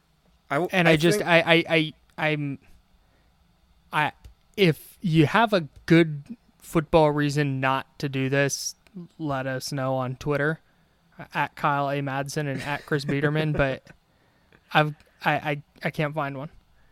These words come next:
Speaker 1: Yeah, I really don't know what it is either, unless, unless the Texans smooth the relationship and Watson doesn't demand a trade.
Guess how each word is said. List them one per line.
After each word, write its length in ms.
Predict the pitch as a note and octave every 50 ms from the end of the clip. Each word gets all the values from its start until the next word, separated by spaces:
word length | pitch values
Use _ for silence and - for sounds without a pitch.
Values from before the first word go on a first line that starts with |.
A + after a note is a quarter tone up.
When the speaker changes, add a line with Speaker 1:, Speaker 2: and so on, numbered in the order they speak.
| _ _ _ _ _ _ _ _ _ _ _ _ _ _ _ _ _
Speaker 1:
Yeah, 300 | _ D#3 D3 F3+ F#3+ D#3 -
I 100 | - D3
really 260 | D#3+ E3 E3+ E3+ E3
don't 160 | D#3+ D#3+ D#3+ D3+
know 100 | D#3 D3
what 200 | D3 C#3+ C#3+ C#3
it 120 | C3+ C3+
is 300 | C3+ C3 B2+ A#2 - -
either, 340 | - D3 C#3+ C3 B2 A#2 A#2
unless, 600 | A#2 A#2+ B2 B2+ B2+ B2 A#2 - - - - - _ _ _ _ - _ -
unless 640 | - C#3+ C3+ C3+ C3 C3 B2+ A#2+ - - - - - _ _ _ _ _ _ _ _ _ _ -
the 100 | C#3+ C3
Texans 500 | - - C3+ C3 - - C#3+ C3 B2+ -
smooth 320 | - - C#3 C#3 C#3 B2+
the 80 | C3 B2
relationship 880 | B2 A#2+ B2 B2+ B2+ - - C#3 B2 - - C3+ B2 A#2+ - - - -
and 180 | C#3+ B2+ B2 A#2+
Watson 420 | A#2+ A#2 A#2 - - - B2+ A#2+
doesn't 300 | A2+ B2+ C3+ B2+ C3+ A2+
demand 300 | C3 B2+ B2 B2 A#2+ A#2+
a 20 |
trade. 520 | - - - - B2 A#2+ A#2+ A#2 A#2 A#2+